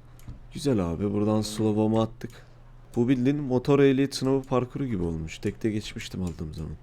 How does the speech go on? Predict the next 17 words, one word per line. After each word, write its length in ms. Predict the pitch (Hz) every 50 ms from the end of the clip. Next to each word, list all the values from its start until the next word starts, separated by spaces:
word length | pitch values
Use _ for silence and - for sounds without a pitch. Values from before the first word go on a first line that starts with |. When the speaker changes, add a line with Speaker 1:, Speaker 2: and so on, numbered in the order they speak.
| - - - -
Speaker 1:
Şöyle 180 | - - 90 92
bir 80 | 90
dönelim 320 | 85 87 87 87 85 85 82 80
bakalım. 400 | 82 80 - - 85 85 92 101 107 101 - - - - - - - - - - - - - -
Sola 300 | - - 120 120 110 101
verecek 320 | 95 90 85 82 80 78 -
bize. 160 | - - 107
Aynen. 360 | 98 98 101 98 92 87 92 110 - - - - -
Buradan 340 | 127 123 117 117 113 117 117
da 100 | 117 113
bize 180 | 117 113 135
park 360 | 135 - 131 127 127 120 -
ettiriyor 400 | 110 98 - - 90 90 92 95
değil 120 | - 156 147
mi? 160 | 110 90 78 - - - - - - - -
Aynen 320 | 95 101 98 95 85 80 73 71
hocam. 200 | 73 - - -